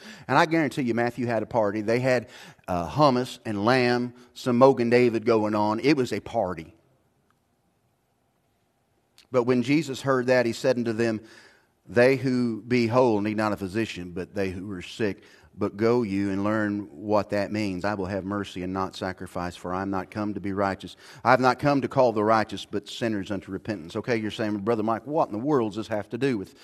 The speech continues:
where you're going today?" This is cool. Matthew got saved, got born again, radically transformed by Jesus. And this is the thing I admire about Matthew.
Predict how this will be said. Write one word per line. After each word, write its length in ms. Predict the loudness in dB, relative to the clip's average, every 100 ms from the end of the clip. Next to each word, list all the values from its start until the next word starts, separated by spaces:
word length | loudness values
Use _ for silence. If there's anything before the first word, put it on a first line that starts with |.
| -20 _
where 160 | -4 -2
you're 140 | -2
going 300 | -2 -2 -4
today?" 280 | -4 -6 -8 _ _ _ _ _ _ _ _ _ _ _ _ _ _ _ _ _ _ _ _ _ _ _ _
This 180 | -16 -14
is 120 | -16
cool. 380 | -12 -12 -14 -18 _ _ _ _ _ _ _ _ _ _ _ _ _ _ _ _ _ -8
Matthew 380 | -4 -4 -4 -2
got 260 | -2 -4
saved, 520 | -6 -6 -6 -10 -18 _ _ _ _ _ _ _ _ _ _ -16
got 180 | -14 -8
born 220 | -6 -4
again, 340 | -4 -6 -6 -14 _
radically 520 | 4 6 6 4 -6
transformed 720 | -6 -6 -6 -6 -4 -4 -8 _ _ _ -8
by 200 | -2 -2
Jesus. 500 | -2 -4 -4 -12 -20 -20 -20 -8
And 80 | -4
this 140 | -4
is 80 | -6
the 80 | -12
thing 320 | -6 -6 -4
I 60 | -4
admire 320 | -2 -2 -2
about 280 | -2 -4 -4
Matthew. 400 | -6 -8 -10